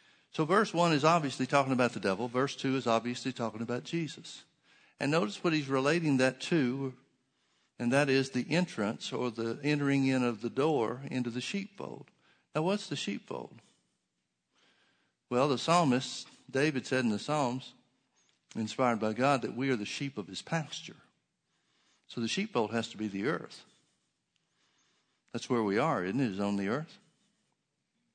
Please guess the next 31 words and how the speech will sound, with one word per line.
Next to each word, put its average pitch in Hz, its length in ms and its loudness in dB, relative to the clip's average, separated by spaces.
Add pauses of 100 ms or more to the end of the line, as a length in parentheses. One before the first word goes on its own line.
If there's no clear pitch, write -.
(240)
So - 160 -4
the 117 100 -2
sheepfold 147 480 0
has 135 200 2
to - 80 -10
be 120 120 -2
the 113 180 -2
earth. - 420 -6 (800)
So 156 180 0
Jesus 170 520 -2
is 135 100 -6
saying, 151 360 2
"He 180 180 0
that 147 160 2
enters 151 340 2
into 143 220 2
the 117 200 0
earth - 540 -4 (1400)
by 143 100 4
some 180 300 4
way 139 200 4
other 139 260 4
than 113 200 2
the 101 80 2
door 143 360 2
is 123 80 -2
a 110 80 0
thief 127 280 -2
and 107 100 -2
a 104 60 -2
robber. 165 460 -4